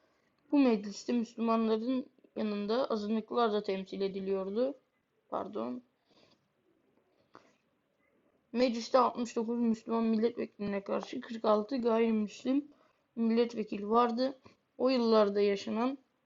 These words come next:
Osmanlı-Rus Savaşı'nı, diğer adıyla doksan üç Harbi'ni fırsat bilen meclisteki azınlık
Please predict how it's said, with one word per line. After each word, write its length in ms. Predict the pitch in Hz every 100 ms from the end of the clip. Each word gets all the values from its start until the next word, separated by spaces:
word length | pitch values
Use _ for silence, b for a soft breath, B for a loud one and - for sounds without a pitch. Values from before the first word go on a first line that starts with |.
| _
Osmanlı-Rus 760 | 220 214 - 247 247 240 240 254
Savaşı'nı, 800 | - 208 202 214 220 247 254 247
diğer 200 | 226 208
adıyla 360 | 202 202 202 202
doksan 360 | 214 - 220
üç 140 | 247 269
Harbi'ni 500 | 262 247 254 269 - b b b b b _ _ _ _
fırsat 520 | - - - 240 220 226
bilen 380 | 214 226 269 - _ _ _ _ _ _ _ _ _ _ _ _ _ _ _ _ _ _ _ -
meclisteki 720 | 226 208 208 233 233 - - -
azınlık 760 | - 208 226 240 262 - -